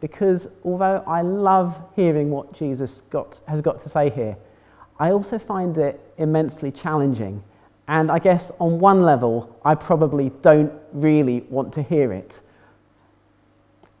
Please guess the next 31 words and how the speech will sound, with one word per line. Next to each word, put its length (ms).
Um, 320
as 200
Claire 340
was 160
saying, 600
um, 500
last 380
week, 300
sometimes 560
it's 120
easy 240
to, 500
um, 400
hear 260
the 80
Jesus, 580
hear 180
the 80
teachings 440
of 80
Jesus 560
and 160
feel 320
it's 140
just 340
absolutely 840
impossible 800
to 180
live 180
up 220
to, 280